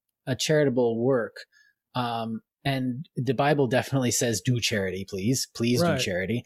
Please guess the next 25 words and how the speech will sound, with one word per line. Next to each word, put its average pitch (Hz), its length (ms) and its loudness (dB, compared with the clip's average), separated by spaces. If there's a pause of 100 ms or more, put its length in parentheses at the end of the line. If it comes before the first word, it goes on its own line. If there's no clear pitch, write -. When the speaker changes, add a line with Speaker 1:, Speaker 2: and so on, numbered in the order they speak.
Speaker 2:
Yeah. 170 200 2
Speaker 1:
But, 160 160 4
like, 147 300 2
then 175 160 6
he 196 120 8
says, 131 420 2 (540)
"But 143 220 2 (480)
when 151 180 4
you 156 100 6
give 165 320 4
to 170 120 4
the 156 100 6
needy, 135 300 4
do 123 100 2
not 127 240 2
let 143 120 2
your 127 140 0
left 123 260 -2
hand 120 200 2
know 113 80 2
what 104 80 -2
your 110 100 -4
right 104 180 0
is 104 140 -4
doing." 98 280 -4